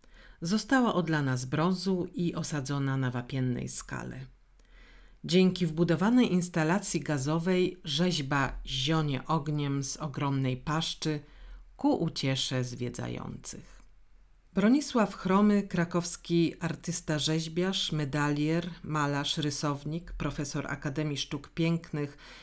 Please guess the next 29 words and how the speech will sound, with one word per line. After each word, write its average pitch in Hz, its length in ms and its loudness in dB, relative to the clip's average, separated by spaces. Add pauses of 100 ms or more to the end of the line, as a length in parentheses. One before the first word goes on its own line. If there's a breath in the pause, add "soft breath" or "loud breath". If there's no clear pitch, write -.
(160 loud breath)
i 165 320 4
uczeń 165 480 0
Ksawerego 151 640 0
Dunikowskiego, 147 960 -2 (420 loud breath)
tworzył 214 480 4
niemal 170 520 6
do 147 140 2
dziewięćdziesiątego 139 1040 0
roku 123 320 -4
życia. - 540 -10 (500 soft breath)
Zmarł 196 480 4
w 165 120 0
dwa 156 200 0
tysiące 151 540 -2
siedemnastym 135 800 -2
roku. - 420 -10 (920 soft breath)
Spod - 340 0
jego 240 260 6
ręki 208 400 4
wyszły 180 400 2
dzieła, 175 460 2
których 170 560 -2
charakterystyczny 170 1160 0
styl 185 540 2
czyni 175 440 2
je 156 300 0
rozpoznawalnymi 160 1400 2
i 160 160 2
niepowtarzalnymi. 135 1300 -2